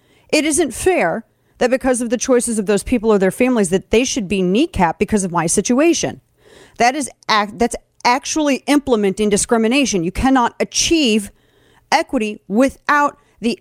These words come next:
absolute practice of systemic discrimination. So the people who are actually, who are advocating for C R T are actually advo-, they're advocating for, they're advocating for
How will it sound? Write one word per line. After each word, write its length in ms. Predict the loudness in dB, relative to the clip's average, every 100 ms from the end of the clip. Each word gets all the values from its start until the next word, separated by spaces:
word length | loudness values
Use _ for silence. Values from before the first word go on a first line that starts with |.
| 0
absolute 600 | 0 0 -4 -4 -4 -6
practice 720 | -2 0 0 0 0 0 -6 -12 _ -4
of 160 | -2 -2 -6
systemic 880 | -4 -2 -2 -2 0 0 -2 -6 -6
discrimination. 840 | -4 0 0 0 0 0 -2 -6 -10 -16
So 140 | -6 -4
the 100 | -2
people 560 | 0 0 2 2 2 _ -2
who 100 | 0
are 160 | 2
actually, 460 | 0 0 -2 -2 0
who 100 | 2
are 140 | 2
advocating 500 | 2 2 0 -2 0
for 120 | -2
C 180 | -2 2
R 120 | 0
T 240 | 0 0 2
are 120 | 2
actually 280 | 0 0 0
advo-, 280 | 0 0 -2
they're 140 | 2
advocating 580 | 2 0 -2 0 0 0
for, 180 | -2 0
they're 140 | 2
advocating 300 | 2 -2 -4
for 120 | -6